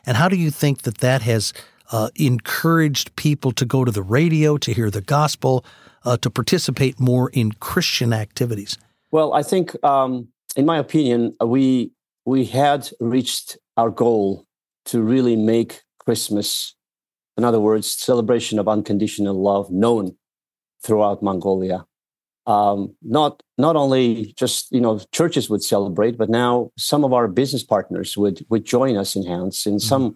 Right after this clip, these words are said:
Speaker 1: Mm-hmm.
Speaker 2: some big shot, um, pop stars and, and, and music, you know, uh, arts people have
Speaker 1: Mm-hmm.
Speaker 2: actually even joined us for our
Speaker 1: Mm-hmm.
Speaker 2: celebration as we actually did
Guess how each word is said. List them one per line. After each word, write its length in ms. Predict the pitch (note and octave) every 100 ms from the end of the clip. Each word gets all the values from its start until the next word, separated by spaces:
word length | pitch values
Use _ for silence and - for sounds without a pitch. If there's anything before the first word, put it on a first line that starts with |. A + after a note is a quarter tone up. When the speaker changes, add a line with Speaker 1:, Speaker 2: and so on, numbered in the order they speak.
| -
Speaker 1:
Mm-hmm. 160 | A2 G#2 _ -
Speaker 2:
some 220 | C#3+ B2
big 200 | D3+ D#3+
shot, 520 | - C3+ B2 A#2+ - _
um, 540 | A2+ G#2+ G#2 G2+ G2 _
pop 220 | D#3+ D#3
stars 440 | - F#2 F#2 G2
and, 400 | G2+ F#2+ F#2+ G2 -
and, 260 | G2+ G2 -
and 200 | G#2 D#3
music, 320 | D3+ B2+ - _ _ _ _ -
you 120 | A#2
know, 200 | G#2+ F2+
uh, 360 | G#2 G2 G2 F#2+ -
arts 300 | C3 D3+ -
people 480 | G#2 F#2 F#2 F2 -
have 100 | G2+
Speaker 1:
Mm-hmm. 100 | A2
Speaker 2:
actually 240 | A2+ A2+
even 180 | G#2 G2+
joined 320 | F2+ A2+ A#2+
us 240 | F#2+ F#2 -
for 200 | A#2+ G#2
our 80 | A2
Speaker 1:
Mm-hmm. 80 | G#2
Speaker 2:
celebration 580 | G2+ E2+ F2+ F2 G2
as 160 | G2 G2+
we 140 | G#2+
actually 260 | G2+ - F2+
did 160 | G#2